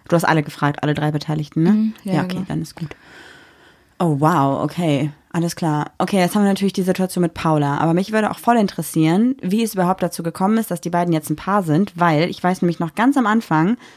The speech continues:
Speaker 1: als diese Affäre angefangen hat, wir haben es ja alles erst im Nachhinein erfahren, hat Annika zu uns gesagt, „Okay, wow, ich hab doch echt tiefere Gefühle für Lilly, obwohl Lilly ja noch mit Paula zusammen ist.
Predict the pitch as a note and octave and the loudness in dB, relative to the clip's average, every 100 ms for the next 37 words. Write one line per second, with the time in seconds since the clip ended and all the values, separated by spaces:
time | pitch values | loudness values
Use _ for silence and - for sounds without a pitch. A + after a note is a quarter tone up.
0 | _ _ - E3+ - F3+ E3+ - - F3 | _ _ -6 -6 -4 -4 -2 -2 -2 -2
1 | E3 F3+ G3 G#3+ G#3 F#3+ D#3+ D#3+ D#3 D#3+ | 0 0 0 0 0 2 2 2 0 -4
2 | - - E3 D#3+ G3 G#3 G#3+ G3 G#3+ G#3+ | -4 -4 0 0 0 0 0 -4 -2 0
3 | B3 - - - _ _ _ - G3 - | 0 -4 -20 -20 _ _ _ -4 -4 2
4 | A#3+ A#3+ F3+ F3 - F3 - E3+ E3 E3+ | 2 4 0 -2 -4 -4 -2 -4 -2 -2
5 | A#3 - _ _ _ _ - F#3 F3 F#3+ | -2 -10 _ _ _ _ -4 0 2 2
6 | G3+ F3+ - _ - G3 - G3 - A3 | 2 -2 -6 _ 0 0 -2 -6 -6 -4
7 | A3+ G#3+ A3 A#3 A3+ A3 G#3+ G#3+ - G#3 | -4 -2 -4 0 0 0 -2 -2 2 2
8 | A3 A3 F#3 F3+ G3 G3+ F3+ E3+ E3+ - | 2 0 0 0 2 4 2 2 0 0
9 | G3+ G#3+ - G#3 G#3+ A3 C4+ - | 0 0 -2 -2 0 2 0 -2